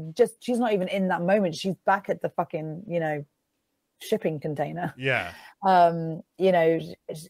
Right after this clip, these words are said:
Speaker 1: and he's all up in the moment and stuff. And he clearly has caught feelings and he's clearly in love with her. And she's all like,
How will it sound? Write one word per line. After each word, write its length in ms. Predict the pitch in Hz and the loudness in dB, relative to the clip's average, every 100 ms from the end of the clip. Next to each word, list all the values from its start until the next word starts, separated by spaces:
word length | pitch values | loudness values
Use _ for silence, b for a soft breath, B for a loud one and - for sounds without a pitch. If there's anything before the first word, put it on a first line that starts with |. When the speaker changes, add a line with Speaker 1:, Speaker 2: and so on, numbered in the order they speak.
| - | -4
Speaker 1:
and 260 | 170 180 170 | -2 0 -2
he's 260 | 165 220 185 | 2 2 4
all 140 | 180 | 4
up 120 | 175 180 | 2 0
in 80 | 165 | -2
the 40 | |
moment 380 | 175 202 190 170 | 0 2 2 0
and 100 | 160 | -2
stuff. 200 | 165 156 | 0 0
And 80 | 156 | -2
he 120 | 208 | -4
clearly 460 | - 156 160 160 156 | -2 4 6 6 6
has 140 | 151 | 2
caught 240 | - 160 - | 0 -2 2
feelings 460 | 160 160 160 151 | 4 4 2 -4
and 80 | 151 | -6
he's 80 | 139 | -6
clearly 300 | - 170 160 | 2 2 2
in 80 | 156 | 0
love 160 | 156 | 0
with 120 | 160 151 | 2 2
her. 60 | |
And 160 | 151 147 | 0 -2
she's 260 | 175 156 | -2 2
all 100 | 160 | 4
like, 300 | 156 151 156 | 6 4 0